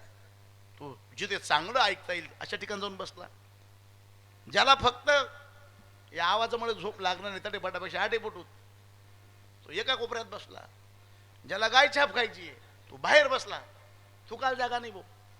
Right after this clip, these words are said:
ज्याची त्याची व्यवस्था आहे का नाही? काही वेगळं आहे का?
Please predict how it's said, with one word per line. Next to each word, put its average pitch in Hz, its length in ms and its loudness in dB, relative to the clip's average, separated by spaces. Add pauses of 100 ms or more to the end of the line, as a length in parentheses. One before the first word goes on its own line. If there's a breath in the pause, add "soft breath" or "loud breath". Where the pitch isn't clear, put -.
(1040)
ज्याची 262 260 2
त्याची 285 240 -2
व्यवस्था 262 340 -4
आहे 247 100 -4
का 226 100 -8
नाही? 175 160 -8 (760)
काही 208 100 -2
वेगळं 220 260 0
आहे 214 100 -6
का? - 120 -14